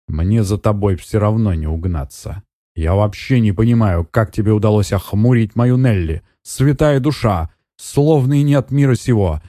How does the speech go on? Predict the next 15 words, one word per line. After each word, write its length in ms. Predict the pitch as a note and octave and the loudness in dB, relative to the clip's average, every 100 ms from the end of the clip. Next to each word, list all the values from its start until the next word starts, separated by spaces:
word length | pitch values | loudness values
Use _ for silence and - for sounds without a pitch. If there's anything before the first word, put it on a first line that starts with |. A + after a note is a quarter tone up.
| _ | _
И 100 | B2 | 0
вдруг 600 | B2+ D3+ F#3 - - _ - | 2 2 2 0 -12 _ -2
плотская, 760 | G#2 B2 C3 G2 - - E2 | 2 4 2 0 -8 -6 -6
суетная. 880 | D#2 - D#3+ E3 G#2+ - D#2+ D2+ E2 - _ | -6 -4 2 2 2 -4 -8 -8 -10 -12 _
Она 500 | G#2 A#2 C3 D#3+ F3 | 0 2 2 2 0
и 180 | G3 D#3+ | 0 -2
ты. 460 | C#3 - A#2+ F2 D#2 _ | -2 0 0 0 -6 _
Мерзость 800 | - C#3+ F3+ C#3+ A2 G#2+ G#2 - | 0 4 4 2 0 -2 -2 -2
просто. 460 | - A2 F#2+ - E2 | 0 2 0 -4 -6
И 180 | E2+ G2+ _ | -4 -6 _
как 220 | G#3 D3+ | 0 2
я 160 | C3+ D#3+ | 0 2
мог 220 | D3+ C3 | 0 0
это 160 | A#2+ | -2
стерпеть?» 800 | A#2+ - - A2+ - F2 C#2+ - | -4 -4 -2 -2 -2 -6 -6 -12